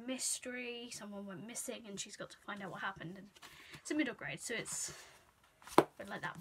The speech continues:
but so pretty. I mean, look at the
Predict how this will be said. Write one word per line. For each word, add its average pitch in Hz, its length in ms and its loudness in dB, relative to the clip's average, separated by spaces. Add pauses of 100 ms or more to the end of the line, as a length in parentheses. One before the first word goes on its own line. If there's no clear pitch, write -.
(140)
but 220 280 4 (180)
so - 680 2
pretty. 208 400 -4
I 226 40 -6
mean, 226 160 -8 (460)
look 247 460 2
at 220 200 2
the 247 80 -2